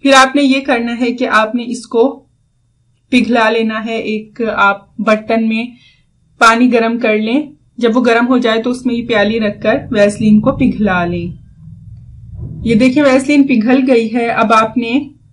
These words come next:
इसमें next ingredient add करना है जो कि है क्लोव वेट orange cream। इसका भी एक चम्मच आप इसमें डाल दें। ये हाथ पांव की रंगत निखारने के लिए बहुत best cream है, लेकिन इसको आप चेहरे पर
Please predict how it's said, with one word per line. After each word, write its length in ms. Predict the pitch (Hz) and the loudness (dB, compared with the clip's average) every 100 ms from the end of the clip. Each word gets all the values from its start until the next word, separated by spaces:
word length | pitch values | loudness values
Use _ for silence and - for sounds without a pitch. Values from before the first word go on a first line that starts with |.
| _ | _
इसमें 260 | 240 - 254 | -6 2 2
next 320 | 233 254 - | 2 -2 -2
ingredient 680 | 254 226 208 220 208 240 247 | -2 -2 -2 -4 -2 -2 0
add 240 | 214 208 - | 0 -2 -2
करना 320 | 226 214 214 | -4 -2 -4
है 180 | 220 214 | -4 -6
जो 160 | 214 226 | -4 -4
कि 160 | 233 220 | -4 -2
है 180 | 214 220 - - - _ - | -2 -4 -10 -20 -20 _ 0
क्लोव 260 | 240 233 214 | 4 4 4
वेट 200 | 226 226 | 2 2
orange 400 | 220 220 247 254 | 2 4 4 2
cream। 320 | - 226 226 226 | 0 -2 -2 -2
इसका 300 | 233 - 254 220 | -6 -4 -4 -2
भी 140 | 247 - | -2 -2
एक 240 | 220 - | -4 -2
चम्मच 380 | 240 220 220 226 - | -4 -2 -4 -8 -4
आप 180 | 208 208 226 | -4 -2 -4
इसमें 280 | - 226 | -4 -4
डाल 260 | 208 190 190 | -2 -2 -4
दें। 140 | 185 | -4
ये 180 | 220 233 | -4 -2
हाथ 200 | 226 214 | -2 -2
पांव 220 | 214 226 240 | -2 -4 -4
की 100 | 240 | -4
रंगत 300 | 233 233 247 | -4 -6 -4
निखारने 460 | 226 220 208 214 214 | -4 -2 -2 -2 -4
के 100 | 233 | -4
लिए 100 | 226 | -2
बहुत 220 | 226 233 | -2 -4
best 400 | 208 208 - - | -2 -4 -4 -10
cream 300 | 247 220 214 | -8 -4 -4
है, 100 | 220 | -4
लेकिन 280 | 220 214 233 | -4 -4 -4
इसको 280 | 226 - 226 | -6 -6 -6
आप 340 | 214 214 214 - - - _ - | -2 -2 -2 -10 -20 -20 _ 0
चेहरे 320 | 254 254 254 | 2 4 2
पर 140 | 254 | 0